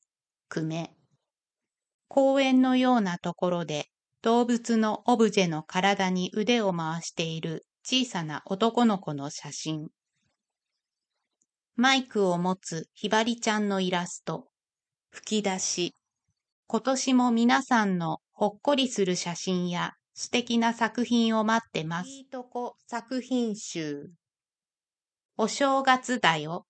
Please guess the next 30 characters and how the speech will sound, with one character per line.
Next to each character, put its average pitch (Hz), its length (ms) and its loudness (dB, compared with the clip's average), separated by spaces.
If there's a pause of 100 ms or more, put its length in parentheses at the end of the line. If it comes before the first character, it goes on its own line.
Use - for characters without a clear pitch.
(240)
全 226 340 4
員 226 160 0
集 202 380 -2
合。 185 500 2 (880)
み 233 160 2
ん 233 80 4
な 226 160 2
元 247 280 4
気 202 200 -2
に 160 260 -4 (140)
今 180 160 -4
年 247 260 0
も 226 220 2
頑 226 260 4
張 226 160 2
ろ 208 360 2 (800)
う。 - 20 0
中 240 480 -2
俊 170 400 -10
夫、 160 240 -10 (640)
山 190 280 -2
口。 - 440 -12 (1200)
門 262 140 4
松 254 280 0
の 170 200 -2
絵 202 140 0
が 160 240 0
描 180 260 -2
か 175 180 -4
れ、 139 220 -8